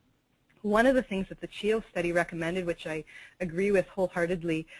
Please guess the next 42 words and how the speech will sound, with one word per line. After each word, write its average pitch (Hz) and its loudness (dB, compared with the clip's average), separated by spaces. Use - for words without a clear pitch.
um, 160 -6
is 185 -2
that 170 2
empathy, 202 0
support, - 0
and 165 -2
education 165 -4
are 165 0
essential. 160 -6
What 214 4
may 214 4
not 214 0
be 208 2
as 180 2
urgent 175 0
to - -4
a 165 0
clinician 202 -2
based 175 0
on 170 -6
their 165 -4
professional 175 -10
experience, 175 -6
um, 160 -8
and 165 -8
whatever 160 -2
tools 175 -2
that 165 -6
they're 160 -2
using 180 0
to 160 -2
help 160 -4
explore 175 2
the 170 -2
family's 156 -4
issues, 175 -2
um, 160 -6
is 208 10
urgent 156 -4
to - -10
a 156 -10
family, 147 -8